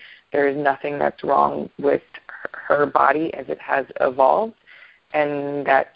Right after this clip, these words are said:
she can hopefully try again if that's what she wants, and that it,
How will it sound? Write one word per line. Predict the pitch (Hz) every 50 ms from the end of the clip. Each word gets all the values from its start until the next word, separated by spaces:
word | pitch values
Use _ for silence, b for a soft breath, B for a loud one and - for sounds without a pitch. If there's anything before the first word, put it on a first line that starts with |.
| - - -
she | - 143
can | - - - 139 139 139 135 135 139 139 135 139 135 - B B B B B B B _
hopefully | - - 170 - - - 160 165 156 156
try | 151 - - - 156 151 151 151 151 151 151 151 - -
again | 156 147 147 139 139 160 185 202 208
if | 190 - -
that's | - 147 147 - - _
what | 160 - - - -
she | - 147 143
wants, | 139 139 131 139 180 233 254 _ _ _ B B B B B B _ _ _ _ _ _ _ _ _ _ _ _
and | - 147 147 147 147 147 147 147 147 147
that | 143 156 156
it, | 156 151